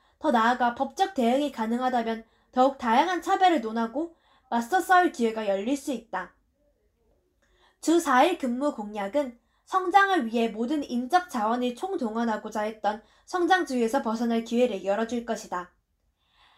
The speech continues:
마지막으로 법률적 혼인 여부와 상관없이 주거를 같이 하면 가족으로 인정하겠다는 시민 동반자법은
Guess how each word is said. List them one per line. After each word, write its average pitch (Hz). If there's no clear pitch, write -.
마지막으로 285
법률적 302
혼인 349
여부와 226
상관없이 277
주거를 359
같이 233
하면 277
가족으로 254
인정하겠다는 226
시민 381
동반자법은 262